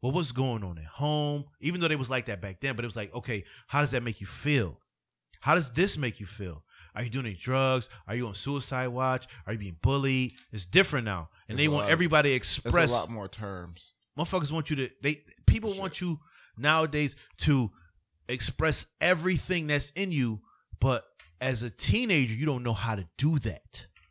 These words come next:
Speaker 1: You just rebel. You be like, "Yo, fuck this, fuck that,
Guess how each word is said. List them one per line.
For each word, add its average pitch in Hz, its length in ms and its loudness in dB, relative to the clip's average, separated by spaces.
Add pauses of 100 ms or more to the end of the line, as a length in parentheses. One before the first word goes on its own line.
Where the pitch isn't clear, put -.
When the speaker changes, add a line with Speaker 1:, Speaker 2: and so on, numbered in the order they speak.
(880)
Speaker 1:
You 220 120 4
just 190 200 4
rebel. 147 560 6
You 170 120 0
be 160 100 4
like, 110 220 -4
"Yo, 107 140 -10
fuck - 340 -2
this, 110 200 -10
fuck - 340 -6
that, 104 180 -10